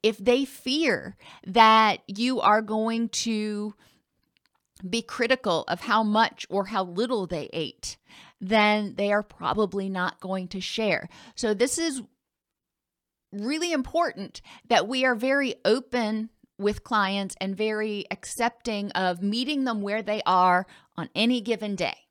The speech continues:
and then trying to work together to problem solve and say, "Okay, um, you know,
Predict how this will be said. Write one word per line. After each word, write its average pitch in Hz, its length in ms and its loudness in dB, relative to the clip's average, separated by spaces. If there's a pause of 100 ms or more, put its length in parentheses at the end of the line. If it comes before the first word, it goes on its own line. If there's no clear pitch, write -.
(440)
and 202 280 2
then 196 320 0
trying 226 420 0
to 220 220 -4
work 220 320 -2
together 208 600 0
to 190 100 -8
problem 196 520 2
solve 165 400 0
and 170 140 -8
say, 185 260 -4
"Okay, 233 340 0 (640)
um, 160 460 -2
you 170 100 -10
know, 151 140 -6